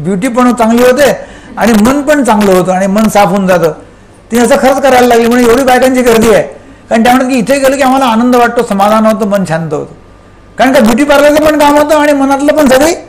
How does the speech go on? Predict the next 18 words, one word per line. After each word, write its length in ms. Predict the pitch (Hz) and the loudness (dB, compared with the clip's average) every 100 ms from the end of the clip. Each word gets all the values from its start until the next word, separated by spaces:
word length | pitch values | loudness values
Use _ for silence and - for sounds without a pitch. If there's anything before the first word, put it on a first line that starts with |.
| - - | -20 -6
भडास 280 | 175 233 240 | -2 0 0
बाहेर 260 | 214 202 196 | 2 2 0
निघून 220 | 190 180 | 0 -2
जाते 240 | 160 160 - - - - - | -2 -6 -16 -20 -20 -20 -10
आणि 180 | 208 254 | -2 0
चांगलं 260 | 240 226 214 | 0 2 2
वाटायला 260 | 185 170 | 0 -2
लागतं. 260 | 151 151 - - - - - - - - - - - - - - | -4 -10 -16 -20 -20 -20 -20 -20 -20 -20 -20 -20 -20 -20 -18 -4
कारण 160 | 262 | -2
का, 140 | 294 320 - - - - - - 185 - | 0 0 -2 -6 -16 -20 -20 -20 -20 -10
होमिओपॅथीमध्ये 680 | 226 208 170 277 285 285 294 | -4 -2 0 0 0 0 2
पण 120 | 262 | 2
आहे 140 | 214 208 - - - - - - | 0 -2 -8 -20 -20 -20 -20 -12
की 280 | 247 285 302 285 - - - - - - - - - - - - 147 | -4 -2 -2 -4 -12 -20 -20 -20 -20 -20 -20 -20 -20 -20 -20 -14 -6
गिल्ट 300 | 165 370 359 | 2 2 2
फीलिंग 300 | 226 233 208 | 0 -2 -2
जे 80 | 151 | -4
आहेत 160 | 143 | -8